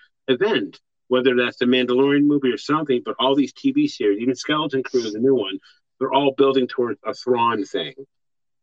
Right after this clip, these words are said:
So I think they're taking the M C U blueprint and kinda, like, trying to do a whole build-up. And that, I think that's been Filoni's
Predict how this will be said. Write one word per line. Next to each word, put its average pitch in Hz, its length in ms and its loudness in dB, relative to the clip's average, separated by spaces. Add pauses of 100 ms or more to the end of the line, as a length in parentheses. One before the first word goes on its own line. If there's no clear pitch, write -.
(1080)
So 120 100 -4
I 113 100 0
think 127 160 2
they're 123 120 2
taking 120 260 -2
the 120 120 -4
M 120 120 -2
C 120 120 -10
U 113 180 -6
blueprint 123 420 -2
and 101 100 -4
kinda, 113 160 -2
like, 107 160 0
trying 113 240 -4
to 107 80 -4
do 107 200 -2
a 98 40 2
whole 110 220 -4
build-up. 117 400 -2 (600)
And 120 220 0
that, 123 220 -2
I 131 140 2
think 151 180 -2
that's 143 180 0
been 139 140 2
Filoni's 127 760 0